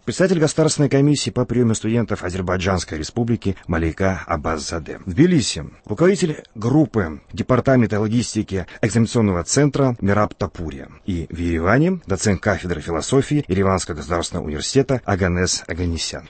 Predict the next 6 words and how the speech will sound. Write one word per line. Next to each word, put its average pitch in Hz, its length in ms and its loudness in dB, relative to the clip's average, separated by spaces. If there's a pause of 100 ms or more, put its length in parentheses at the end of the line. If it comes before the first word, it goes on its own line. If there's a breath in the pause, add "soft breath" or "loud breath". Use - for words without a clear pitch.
Ведёт 127 240 4
программу 131 580 2
Олег 101 380 -4 (120)
Кусов. - 360 -12 (260 loud breath)
Мой 170 420 4
вопрос 147 560 2